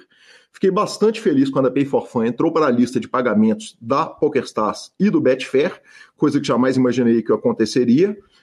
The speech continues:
Isso é porque ele não conhece o Léo e não conhece o Fabrício, né, Lanza? Claro.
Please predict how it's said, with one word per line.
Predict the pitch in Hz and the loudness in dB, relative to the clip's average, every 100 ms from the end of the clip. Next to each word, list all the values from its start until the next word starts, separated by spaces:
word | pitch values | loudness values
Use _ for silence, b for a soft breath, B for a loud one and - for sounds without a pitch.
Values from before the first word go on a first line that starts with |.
| b | b
Isso | - 180 196 | -2 0 0
é | |
porque | - - 170 | -4 -2 0
ele | 160 | 2
não | 127 170 | 2 2
conhece | 180 120 104 131 127 | 0 2 2 0 0
o | |
Léo | 107 117 135 | 2 2 2
e | |
não | 147 | 0
conhece | 107 127 135 | 0 -2 -2
o | 143 | -4
Fabrício, | 135 101 101 - 98 | -2 0 0 -2 -2
né, | 104 | -2
Lanza? | 95 92 - | -2 -4 -6
Claro. | - 110 98 | -2 -2 -2